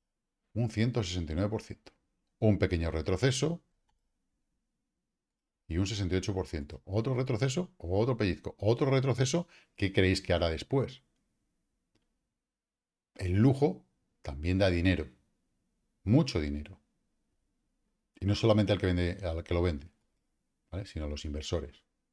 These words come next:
Hay que estar al loro de muchas cosas. Muchas cosas. En fin, eh, bueno, luego ya cada uno, pues, va cogiendo los valores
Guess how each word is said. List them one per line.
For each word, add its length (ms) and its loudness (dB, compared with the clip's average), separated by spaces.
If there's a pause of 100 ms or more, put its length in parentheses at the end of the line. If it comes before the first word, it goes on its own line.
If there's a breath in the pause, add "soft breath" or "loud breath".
(840)
Hay 120 -6
que 80 0
estar 180 2
al 260 4
loro 200 6
de 100 6
muchas 400 2
cosas. 480 -8 (340)
Muchas 400 2
cosas. 420 -8 (2000)
En 80 0
fin, 340 2 (200)
eh, 300 -6
bueno, 220 -6
luego 220 -6
ya 120 -6
cada 200 -6
uno, 100 -8
pues, 160 -8
va 80 -4
cogiendo 280 -8
los 120 -4
valores 400 -4